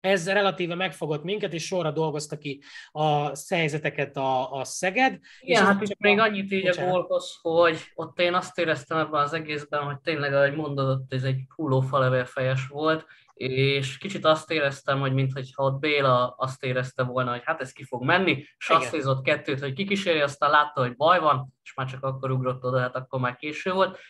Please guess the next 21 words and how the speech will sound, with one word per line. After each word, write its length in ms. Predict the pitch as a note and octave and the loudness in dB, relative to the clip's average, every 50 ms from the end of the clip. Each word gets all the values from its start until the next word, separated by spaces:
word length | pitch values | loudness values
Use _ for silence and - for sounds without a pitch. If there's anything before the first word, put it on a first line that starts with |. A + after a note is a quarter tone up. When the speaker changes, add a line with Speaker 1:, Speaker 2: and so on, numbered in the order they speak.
| - _ | -12 _
Speaker 2:
Hát 120 | - - | -10 -8
hogyha 200 | - F3+ F#3+ G3+ | -8 -4 -2 -2
a 60 | G3 | -2
kétezres 560 | G3 - B3 A#3 - G#3 F#3 F3+ F#3 F3 - - | 0 0 -2 0 0 0 0 0 -2 -4 -2 -2
években 440 | G3 F3 F3 D#3+ D#3+ D3+ D#3 D3+ | 0 0 0 -2 0 -2 -2 0
lennénk, 380 | D#3 E3 F3 E3+ E3 D#3 C3+ - | 0 0 0 0 -2 -4 -4 -6
és 160 | C#3 C3+ - | -10 -10 -8
ez 60 | D#3 | -8
a 40 | D3+ | -8
Szérie 480 | - - - F3 E3 D#3+ D3 C#3 C3+ C3+ | -8 -8 -8 -4 -4 -2 0 0 0 0
B 80 | C3+ | 0
lenne, 400 | C#3+ D3+ D#3 D#3 D#3 D#3 E3 D#3 | 0 0 2 2 2 2 2 0
akkor 300 | D3+ D3 - _ D#3 D3 | -2 -2 -4 _ -8 -4
már 320 | D3 D3 D3 D3 D3 - - _ _ _ | 0 2 2 2 0 -2 -10 _ _ _
különféle 840 | - G3+ E3+ D3+ D3 C3+ - D#3 D3+ C#3+ D3 C#3+ C#3+ C#3 C3+ - _ _ _ _ _ | -2 0 0 0 0 -2 -4 -4 2 4 6 6 4 4 0 -8 _ _ _ _ _
uefa 360 | _ F3+ D#3 C#3 C3 C3+ D3+ | _ 4 4 4 4 2 -2
fővizsgálók 840 | C3+ - D#3+ D#3 C#3+ C#3 C#3 C3+ C#3 C#3 C#3 C3+ C3+ C#3 C#3 C3+ C3+ | -4 -2 -4 -4 -2 -2 -2 -4 -2 0 2 4 4 4 2 0 -2
bőszén 360 | C#3 C#3+ C3+ C3 - C3 C3 | -2 -2 -4 -4 -4 -2 0
jegyzeteltek 680 | C3+ C3+ C3 C3 C3 C3 C3 B2 B2 - C#3 C3 - | 0 0 0 -2 -2 -2 -2 -2 -2 -2 -4 -6 -4
volna, 300 | - B2+ C3 C3 C3 B2+ | -4 -2 0 2 2 2
hogy 280 | B2+ B2+ B2+ C3+ C3 | 2 2 2 2 0